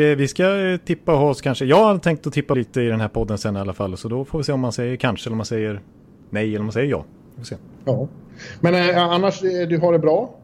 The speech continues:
Speaker 2: Eh, ni har ju haft det trevligt och så?
Speaker 1: Ja,
Speaker 2: Fint
Speaker 1: precis,
Speaker 2: väder,
Speaker 1: vi har haft
Speaker 2: fint väder och, och så?
Speaker 1: Ja,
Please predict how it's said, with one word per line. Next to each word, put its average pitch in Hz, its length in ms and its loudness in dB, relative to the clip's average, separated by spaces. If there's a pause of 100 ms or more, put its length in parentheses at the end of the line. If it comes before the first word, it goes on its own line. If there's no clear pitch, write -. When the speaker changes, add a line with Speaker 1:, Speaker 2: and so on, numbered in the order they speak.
(280)
Speaker 2:
Eh, 160 340 -4
ni 160 160 2
har 156 200 0
ju 143 60 4
haft 156 200 -2
det 143 120 2
trevligt 151 340 2
och - 60 -10
så? 175 180 -8 (640)
Speaker 1:
Ja, 165 320 6
Speaker 2:
Fint 175 100 6
Speaker 1:
precis, 170 140 6
Speaker 2:
väder, 156 120 6
Speaker 1:
vi 175 60 4
har 170 80 4
haft 165 120 2
Speaker 2:
fint 170 180 0
väder 170 480 4
och, 165 60 2 (640)
och - 60 -16
så? - 80 -4
Speaker 1:
Ja, 190 80 -2